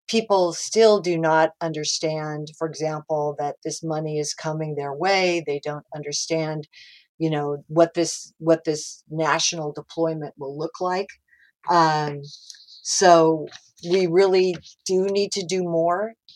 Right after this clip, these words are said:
to bring, um, E Vs into the mainstream discussion, and so that everyone will realize that this is happening and this is an opportunity for them and they shouldn't resist it. You know, honestly,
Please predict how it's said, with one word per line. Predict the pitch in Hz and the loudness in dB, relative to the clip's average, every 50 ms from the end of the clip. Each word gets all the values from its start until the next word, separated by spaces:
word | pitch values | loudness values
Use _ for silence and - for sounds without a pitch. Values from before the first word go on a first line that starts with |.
| - - - | -12 -6 -2
to | - 196 190 180 175 165 147 - | 2 4 4 4 4 2 0 -4
bring, | - 175 175 165 170 170 175 180 - - _ _ - | -2 0 0 2 0 0 -4 -6 -10 -16 _ _ -6
um, | 160 156 151 151 151 151 147 147 147 - _ - | -4 -4 -4 -4 -4 -6 -8 -10 -12 -14 _ -6
E | 175 170 160 | -4 -4 -2
Vs | 160 170 170 170 165 156 - - - - | -2 -2 -2 -2 -2 -4 -8 -10 -8 -6
into | 170 180 170 180 160 | -6 -6 -4 -4 -6
the | 151 160 | -4 -4
mainstream | 160 160 160 165 165 - - - - 170 165 160 160 | -2 -2 -2 -2 -2 -4 -4 -4 -4 -4 -4 -4 -6
discussion, | 151 147 - - - 156 151 147 - 190 185 185 185 | -8 -8 -8 -4 -2 -2 0 0 -2 -2 -4 -6 -6
and | 165 147 147 | -8 -8 -6
so | - - 165 160 160 | -2 0 0 0 0
that | 156 147 147 - - | 0 -6 -6 -4 0
everyone | 165 165 156 170 165 160 160 156 156 | 0 0 0 0 -2 -4 -4 -6 -6
will | 147 139 139 | -8 -8 -6
realize | 156 165 160 156 160 156 156 151 156 156 - | -4 -4 -2 0 0 0 0 -2 -4 -6 -10
that | - 143 _ - | -14 -14 _ -10
this | 147 147 - | -10 -8 -6
is | 151 147 147 147 - - - - - - - - _ - | -6 -6 -6 -6 -10 -14 -18 -20 -20 -20 -20 -18 _ 4
happening | 180 175 180 185 180 226 214 226 226 233 240 240 - - - | 6 6 6 6 4 0 0 0 0 -2 -4 -8 -6 -2 0
and | 165 160 160 151 | 0 2 0 0
this | 165 165 165 - | -2 -4 -4 -4
is | 160 156 | -6 -6
an | 156 151 147 | -6 -8 -6
opportunity | 139 - - 143 - - 190 190 190 185 131 - 180 170 - - | -8 -8 -8 -10 -8 -6 -6 -6 -6 -6 -4 -4 -6 -6 -6 -8
for | 151 151 | -6 0
them | 156 160 160 165 165 160 | 2 2 2 2 0 -4
and | 147 147 | -6 -6
they | 147 147 | -6 -4
shouldn't | - - 170 160 - - - | -4 -4 -4 -6 -8 -10 -14
resist | 143 139 135 - 170 175 - - - | -12 -8 -2 0 0 0 0 -4 -8
it. | 139 - - - _ _ - - - - - - - - _ _ _ _ _ _ - | -8 -10 -12 -16 _ _ -20 -20 -20 -20 -20 -20 -20 -20 _ _ _ _ _ _ 2
You | 185 214 | 6 8
know, | 214 220 202 190 190 - - | 8 10 8 8 6 4 2
honestly, | 175 175 196 240 240 - - 247 262 262 269 269 | 2 2 2 0 -2 -2 0 0 0 0 0 -4